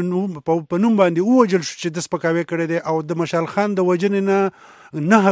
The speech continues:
غنټې وروسته پورې د دغې اکاونټ نه بیا هم د مشال خان په نوم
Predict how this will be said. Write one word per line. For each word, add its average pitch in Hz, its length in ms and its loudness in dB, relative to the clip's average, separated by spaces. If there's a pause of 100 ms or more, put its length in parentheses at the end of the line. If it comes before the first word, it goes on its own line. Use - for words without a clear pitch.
غنټې 170 380 -2
وروسته 190 420 0
پورې 170 300 -2
د 165 120 -2
دغې 185 240 0
اکاونټ 180 440 0
نه 165 340 -6
بیا 240 140 4
هم 180 100 -4
د 156 80 -4
مشال 151 260 -4
خان 165 200 -6
په 165 100 -4
نوم 170 160 -4